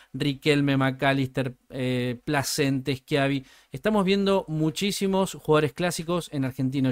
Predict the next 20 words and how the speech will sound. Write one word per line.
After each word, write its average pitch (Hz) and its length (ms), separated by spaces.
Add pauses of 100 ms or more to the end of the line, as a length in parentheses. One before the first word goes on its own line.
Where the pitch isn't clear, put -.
Junior. 113 380 (500)
Cosas 220 380
así 202 220
ustedes 190 260
les 165 80
pueden 180 320
pedir 170 460
a 131 100
los 131 180
creadores 208 640
o 196 360 (100)
a 185 220
Ezequiel 170 580 (460)
en 190 200
su 160 200
canal, 151 500 (100)
eh, 127 440
Sabe 180 420
Data 147 300
Seque. 117 540